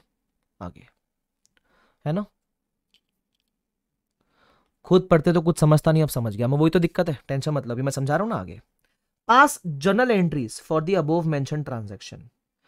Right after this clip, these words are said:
इनको एंट्री चाहिए। अब सर, एंट्री क्या मारेंगे?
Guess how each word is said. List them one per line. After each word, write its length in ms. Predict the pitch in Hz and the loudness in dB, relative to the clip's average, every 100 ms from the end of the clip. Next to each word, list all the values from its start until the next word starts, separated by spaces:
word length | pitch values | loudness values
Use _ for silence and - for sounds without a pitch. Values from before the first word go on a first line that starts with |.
| _ _ | _ _
इनको 220 | 160 170 226 | -2 4 6
एंट्री 300 | 156 143 180 | 6 6 2
चाहिए। 480 | 117 71 - - - _ _ - | 2 -6 -12 -16 -18 _ _ -2
अब 80 | |
सर, 160 | 147 214 | 4 8
एंट्री 260 | 185 165 175 | 8 8 6
क्या 120 | 160 | 4
मारेंगे? 500 | 127 104 101 90 | 2 -4 -8 -14